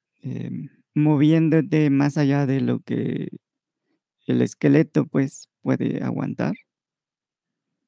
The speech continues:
Entonces, hay una señal que, que te avisa que si,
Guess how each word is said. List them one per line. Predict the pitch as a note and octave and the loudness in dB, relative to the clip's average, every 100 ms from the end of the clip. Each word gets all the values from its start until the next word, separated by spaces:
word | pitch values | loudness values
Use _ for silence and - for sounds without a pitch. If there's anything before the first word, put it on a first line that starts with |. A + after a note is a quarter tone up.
| _ _ _ | _ _ _
Entonces, | A2+ B2+ A#2 | -10 -6 -2
hay | C3+ C3 | 0 2
una | C#3+ | 2
señal | C#3 D3 D3+ D3+ C3+ | 4 4 6 4 2
que, | C#3 A#2 - - _ _ _ _ _ _ _ _ _ _ | 0 -2 -4 -8 _ _ _ _ _ _ _ _ _ _
que | D#3+ | -2
te | A#2 D#3 | 4 6
avisa | D#3+ F#3 - E3 G3+ G3 _ _ _ _ _ | 6 4 4 2 2 0 _ _ _ _ _
que | - - | -6 -6
si, | - A2+ A#2 - C#3+ - | -4 -4 -4 -4 -6 -10